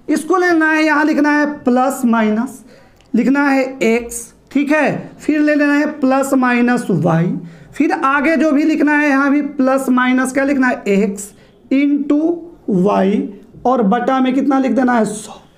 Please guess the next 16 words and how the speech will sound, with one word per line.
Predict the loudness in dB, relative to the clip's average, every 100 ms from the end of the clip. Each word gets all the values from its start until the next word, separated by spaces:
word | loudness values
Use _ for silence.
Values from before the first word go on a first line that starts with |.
| -20 -20 _ -4
इस | -4 -2
तरीक़ा | -2 0 0 -4
से | -8 -14 -20 -14
समझ | -4 0 0
लिए। | -2 -6 -12 -20 -12 -4
अब | -2
देखिए, | 0 0 0
कहाँ | 0 0 0 0 0
क्या | 0 0
करना | 0 0 2 2
है, | 2 0 0 0 0 -4 -12 -20
सो | -6 -2 0
समझ | 0 0 0
लीजिए | 0 0 0 -2 -2
एक | -2 -2
बार। | -8 -10